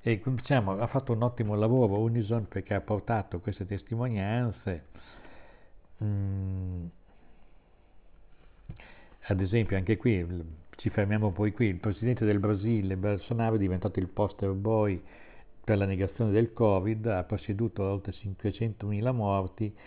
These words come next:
e si è rifiutato di acquistare i vaccini per i suoi cittadini, o li ha dovuti acquistare alla fine proprio perché ormai la situa-, situazione era insostenibile.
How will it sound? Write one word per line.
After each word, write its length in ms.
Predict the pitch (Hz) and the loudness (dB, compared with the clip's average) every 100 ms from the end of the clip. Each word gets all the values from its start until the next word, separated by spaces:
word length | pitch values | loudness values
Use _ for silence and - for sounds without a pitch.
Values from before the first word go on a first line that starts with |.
| - | -20
e 100 | - | -8
si 120 | - | 2
è 20 | |
rifiutato 440 | 101 95 110 107 98 | 2 4 0 0 -2
di 80 | 92 | -2
acquistare 360 | 98 - 101 | -2 -2 -2
i 20 | |
vaccini 480 | 92 104 - 101 95 | -2 -4 -6 -6 -6
per 140 | 92 92 | -4 -6
i 40 | |
suoi 160 | - 104 | -4 -6
cittadini, 760 | - 104 113 95 90 92 90 - - - | -6 -4 -2 -2 -4 -4 -6 -10 -18 -16
o 100 | - | -4
li 160 | 104 95 | 0 2
ha 60 | 92 | 0
dovuti 340 | 95 98 98 | 0 0 0
acquistare 540 | 90 - 107 - 95 | -4 -4 -8 -2 -2
alla 160 | 90 98 | 0 -4
fine 420 | - 92 90 90 | -6 -6 -4 -4
proprio 320 | 87 90 92 | -2 -2 -2
perché 540 | 90 90 - 101 90 - - - - | -4 -6 -6 -4 -4 -6 -16 -16 -6
ormai 340 | 98 90 92 | -2 -2 -2
la 100 | 92 | -2
situa-, 320 | 92 101 98 | -2 -4 -4
situazione 540 | 90 90 92 - 95 90 | -4 -6 -6 -4 -4 -2
era 140 | 90 | -4
insostenibile. 880 | 92 90 101 - 107 104 90 82 73 | -6 -8 -10 -6 -4 -2 -4 -4 -8